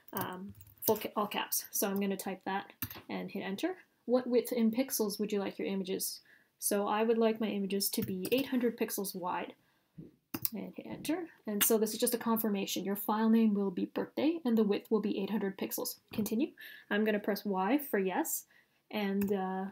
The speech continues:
we're gonna see that it's going to process my images. So that's done. So now if I go back to my B-Day directory, I can see that my images have been processed.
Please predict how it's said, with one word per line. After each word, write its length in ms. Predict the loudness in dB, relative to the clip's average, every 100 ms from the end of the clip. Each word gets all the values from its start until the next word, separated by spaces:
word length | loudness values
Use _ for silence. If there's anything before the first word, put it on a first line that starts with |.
| -12 _ -20 _ -4
we're 140 | -2
gonna 120 | 0
see 200 | 2 4
that 200 | 6 4
it's 200 | 2 0
going 180 | 2 2
to 80 | 2
process 500 | 2 2 2 0 0
my 120 | 0
images. 500 | 2 4 4 0 -6 -10 _ _ _ -4
So 580 | 0 4 4 2 0 0
that's 260 | 0 0 -2
done. 280 | -2 -2 -4 -10 -20 -6
So 120 | 0
now 200 | 2 2
if 80 | 4
I 80 | 4
go 180 | 4
back 300 | 4 2 -2
to 100 | -2
my 160 | -2 -2
B-Day 360 | -2 -2 0 0
directory, 540 | -4 -4 -2 0 -2 -10 -20 _ -2
I 80 | 0
can 140 | 2
see 160 | 2 2
that 160 | 0
my 80 | -2
images 400 | 0 0 0 0
have 240 | -2 -4 0
been 220 | 2 2
processed. 580 | 0 -2 -4 -8 -10